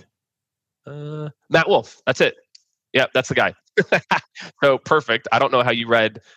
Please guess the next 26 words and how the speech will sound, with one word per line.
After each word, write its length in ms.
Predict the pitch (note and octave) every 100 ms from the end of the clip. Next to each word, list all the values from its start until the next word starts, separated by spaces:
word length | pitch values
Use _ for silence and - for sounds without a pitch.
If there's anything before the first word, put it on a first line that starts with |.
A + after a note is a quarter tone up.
| _
my 160 | A#2+ A#2
mind. 400 | F#2+ F#2 G#2+ B2+ _ _ _
Maybe 180 | G#2 G2
you 60 |
chat 240 | - G#2+ -
G 100 | G2+
P 120 | G2
T'd 200 | F2+ F2+
it. 120 | A#2 _ _ _ -
Yeah, 120 | A2+
that's 240 | B2+ -
the 100 | B2+
guy, 240 | A#2 G#2 F#2
Kevin. 300 | F#2 F2+ - -
It's 160 | G#2+
this 260 | A2 G2+ -
Matt 180 | G2+ F2+
Wolf 200 | F2 -
guy. 180 | D#2 - _ -
So 300 | - F#2 F#2
go 120 | G#2+
check 220 | - G#2
this 160 | G2+ G2+
guy 200 | G2+ F#2+
out. 280 | F#2 F2+ - -
Um, 400 | F#2+ F#2 F2+